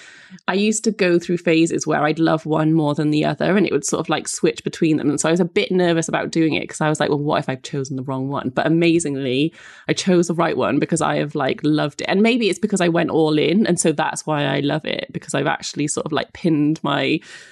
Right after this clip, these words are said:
you know, like, pinned myself to one option. But then, so then I think, yeah,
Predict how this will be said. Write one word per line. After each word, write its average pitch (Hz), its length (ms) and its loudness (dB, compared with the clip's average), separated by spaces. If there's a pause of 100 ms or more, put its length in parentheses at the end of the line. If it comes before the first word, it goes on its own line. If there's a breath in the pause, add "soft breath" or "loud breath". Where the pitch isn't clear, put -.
(160 loud breath)
you 170 80 4
know, 151 160 2
like, 110 300 -2
pinned 170 420 2
myself 151 380 -2
to 170 120 -8
one 151 340 0
option. - 600 -4 (400 loud breath)
But 175 240 0
then, 180 500 2 (320)
so - 180 0
then 202 380 0
I 170 160 0
think, 185 480 -2
yeah, 170 200 2